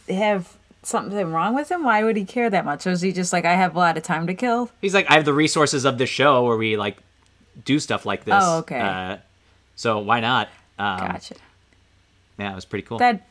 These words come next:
Speaker 2: Reply All. Go listen to it.
Speaker 1: Okay, I'll, uh, the second this is done,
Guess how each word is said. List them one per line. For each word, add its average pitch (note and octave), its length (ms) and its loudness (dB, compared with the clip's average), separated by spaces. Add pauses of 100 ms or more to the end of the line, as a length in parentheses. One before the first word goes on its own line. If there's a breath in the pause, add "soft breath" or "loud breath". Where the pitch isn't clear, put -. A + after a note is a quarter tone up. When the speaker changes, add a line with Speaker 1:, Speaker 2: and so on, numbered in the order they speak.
Speaker 2:
Reply B3 300 6
All. - 220 4
Go F3 100 0
listen F#3 220 -2
to A2+ 120 -4
it. G2+ 140 -8
Speaker 1:
Okay, D4+ 360 -2
I'll, A#3 480 0
uh, - 300 0
the F#3+ 100 -2
second C#4 380 2
this C#4 220 -2
is B3 80 -4
done, D3 380 0